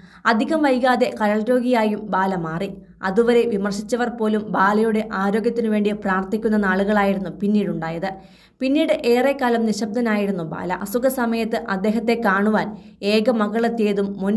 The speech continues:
ഭാര്യയും കുടുംബവും അദ്ദേഹത്തെ കാണാനെത്തിയതൊക്കെയും വാർത്തകളിൽ ഇടം പിടിച്ചു. അന്നൊക്കെ ബാലയ്ക്ക് ഒപ്പം നിന്നതാകട്ടെ എലിസബത്തുമായിരുന്നു. എലിസബത്ത് ഒരു ഡോക്ടർ ആയതുകൊണ്ട് തന്നെ ബാലയുടെ ആരോഗ്യസ്ഥിതി പഴയ നിലയിലേക്ക് എത്താൻ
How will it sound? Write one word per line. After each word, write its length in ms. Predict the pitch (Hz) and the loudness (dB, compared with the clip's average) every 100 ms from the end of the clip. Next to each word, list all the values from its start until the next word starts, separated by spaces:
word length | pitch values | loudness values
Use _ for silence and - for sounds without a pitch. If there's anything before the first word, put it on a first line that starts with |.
| 214 | 0
ഭാര്യയും 400 | - 208 220 226 226 | 0 2 2 0 0
കുടുംബവും 440 | 208 208 202 202 202 | 2 4 2 2 -2
അദ്ദേഹത്തെ 420 | 185 202 214 226 220 | -4 -2 -2 -4 -2
കാണാനെത്തിയതൊക്കെയും 960 | 196 190 208 202 202 208 185 - 208 - - - - - _ _ - | -2 0 0 0 0 -2 -2 -2 -2 -2 -8 -18 -20 -20 _ _ 0
വാർത്തകളിൽ 560 | 254 262 262 294 277 269 | 2 2 2 0 0 0
ഇടം 220 | 202 220 | 0 0
പിടിച്ചു. 340 | 190 170 - 208 - - _ - | 0 -2 -4 -6 -8 -18 _ -2
അന്നൊക്കെ 400 | 240 277 311 311 | 0 0 0 0
ബാലയ്ക്ക് 480 | 247 240 247 247 262 262 | 2 2 2 2 0 0
ഒപ്പം 300 | 214 262 247 | 0 0 0
നിന്നതാകട്ടെ 540 | 233 226 214 208 208 - | 0 0 2 0 -2 -2
എലിസബത്തുമായിരുന്നു. 960 | 190 196 226 214 - 165 160 156 175 180 - - - - | -2 0 2 0 0 -4 -4 -4 -6 -8 -12 -20 -12 -2
എലിസബത്ത് 560 | 202 214 254 240 240 226 - - - | 2 2 2 2 0 -4 -6 -18 -2
ഒരു 140 | 220 | 2
ഡോക്ടർ 420 | 240 208 208 - 233 | 4 4 2 -2 -2
ആയതുകൊണ്ട് 480 | 220 233 226 220 214 | 0 0 2 2 2
തന്നെ 280 | 214 202 185 - | 0 -2 -4 -4
ബാലയുടെ 560 | 180 202 214 233 226 208 220 | 0 2 4 4 2 0 -2
ആരോഗ്യസ്ഥിതി 640 | 196 202 220 226 220 214 202 - | -2 0 0 0 -4 -6 -6 -4
പഴയ 220 | 202 214 | -2 0
നിലയിലേക്ക് 500 | 247 220 214 214 214 | 2 2 4 2 2
എത്താൻ 260 | 208 208 196 | 0 -2 -6